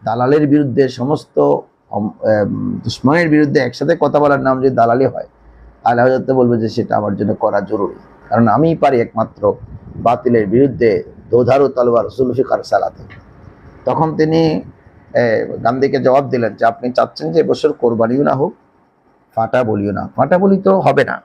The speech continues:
ফাটা বলি তো এটা হতে পারে না, এটা তো একটা পশুর প্রতি জুলম। জবেহের যে সুন্নত পদ্ধতি, সেটা এখানে অনুসরণ করা হচ্ছে না।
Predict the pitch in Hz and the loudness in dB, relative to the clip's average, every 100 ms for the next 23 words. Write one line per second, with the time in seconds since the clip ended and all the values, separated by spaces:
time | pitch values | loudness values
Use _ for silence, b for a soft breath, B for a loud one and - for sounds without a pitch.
0 | _ 123 139 156 156 151 135 135 - _ | _ 0 2 2 2 2 4 2 0 _
1 | _ _ - 127 135 127 127 117 - - | _ _ -4 -2 0 0 0 0 -4 -12
2 | _ 127 139 139 127 127 143 147 160 156 | _ -4 0 0 0 0 0 0 0 0
3 | 147 147 120 151 131 - _ _ _ _ | 2 2 4 4 2 -2 _ _ _ _
4 | _ _ - 98 - 156 170 190 175 180 | _ _ -16 -4 0 2 2 2 2 2
5 | 160 - _ - - 165 165 - 160 156 | 0 -6 _ -12 -2 2 2 2 0 2
6 | 180 160 165 160 156 156 147 135 156 151 | 0 0 0 2 2 2 -2 -2 -2 0
7 | 143 135 - 147 | 0 0 -2 -4